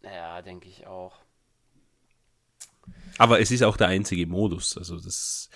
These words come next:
Speaker 1: <laughs>
Speaker 2: muss man auch sagen, der in diese Richtung geht. Äh, ansonsten gibt's ja wirklich nur diesen,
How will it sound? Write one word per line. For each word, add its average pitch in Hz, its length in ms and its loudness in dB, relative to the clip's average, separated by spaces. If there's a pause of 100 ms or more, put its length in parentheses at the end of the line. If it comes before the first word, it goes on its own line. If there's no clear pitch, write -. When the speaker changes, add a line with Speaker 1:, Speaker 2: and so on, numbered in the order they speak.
Speaker 1:
<laughs> 135 480 -14
Speaker 2:
muss 98 180 -2
man 98 160 4
auch 104 140 4
sagen, 87 280 4
der 85 160 0
in 85 100 -2
diese 87 260 -4
Richtung 85 360 -6
geht. 87 380 -6
Äh, - 80 -6
ansonsten 87 760 -4
gibt's - 340 -8
ja 87 180 2
wirklich 92 400 -6
nur 90 180 -2
diesen, 87 720 -8